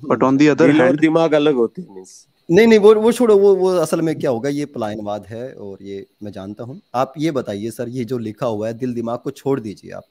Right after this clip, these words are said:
Speaker 2: किसी भी philosophy, आप कहते हैं ना हम, <clears throat> चांद सा मुखड़ा, तो चांद सा मुखड़ा कोई होता नहीं है, ये एक, एक, ठीक है, समझ गया मैं आपकी बात। अब ये इसका अर्थ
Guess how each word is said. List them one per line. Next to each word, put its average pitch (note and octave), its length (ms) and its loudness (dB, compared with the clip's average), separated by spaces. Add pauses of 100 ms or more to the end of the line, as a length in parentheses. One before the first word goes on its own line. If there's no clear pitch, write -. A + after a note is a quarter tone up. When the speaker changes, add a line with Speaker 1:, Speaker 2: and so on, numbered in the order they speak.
(160)
Speaker 2:
किसी A#3+ 340 -8
भी G3+ 280 -6 (360)
philosophy, E3 400 -2
आप A2 260 -8 (160)
कहते C#3 300 -8
हैं G#3 80 -2
ना G3+ 40 0
हम, F3 640 -6
<clears throat> C3 80 -14
चांद B2+ 280 -4
सा C#3 120 -6
मुखड़ा, B2 340 -6
तो B2+ 240 -16
चांद A#2 220 -10
सा C3+ 100 -12
मुखड़ा A#2 240 -8
कोई A#2 160 -10
होता G#2+ 260 -10
नहीं A#2+ 160 -8
है, B2+ 60 -8
ये A#2+ 140 -10
एक, A2+ 140 -16
एक, G#2 140 -10 (500)
ठीक - 180 -18
है, A2 100 -14 (460)
समझ D3 180 -6
गया B2+ 120 -4
मैं G2+ 100 -6
आपकी F#2+ 200 -14
बात। F#2+ 220 -16 (540)
अब E3 80 -4
ये A3 100 -4
इसका A#3+ 220 -6
अर्थ - 340 -4